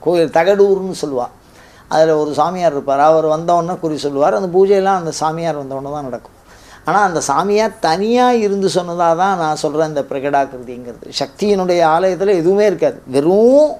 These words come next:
அந்த எல்லைக்குள்ள இருந்து குறி சொல்லுவா. இப்ப இந்த சமயம் கொஞ்சம் கொஞ்சமா குறைஞ்சு போயிடுது. கரெக்டா வெள்ளி செவ்வாய்னா அந்த ஒரு குறிப்பிட்ட நேரத்துல வந்து மக்கள் வந்து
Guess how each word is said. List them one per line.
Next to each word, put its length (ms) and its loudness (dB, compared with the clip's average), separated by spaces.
அந்த 280 -10
எல்லைக்குள்ள 640 2
இருந்து 440 0
குறி 280 -8
சொல்லுவா. 260 -10
இப்ப 280 -2
இந்த 200 -2
சமயம் 380 -2
கொஞ்சம் 240 -2
கொஞ்சமா 240 -4
குறைஞ்சு 460 -4
போயிடுது. 340 -12
கரெக்டா 360 2
வெள்ளி 280 -4
செவ்வாய்னா 720 -2
அந்த 280 -2
ஒரு 160 2
குறிப்பிட்ட 400 -4
நேரத்துல 460 -2
வந்து 200 -4
மக்கள் 340 -2
வந்து 340 -6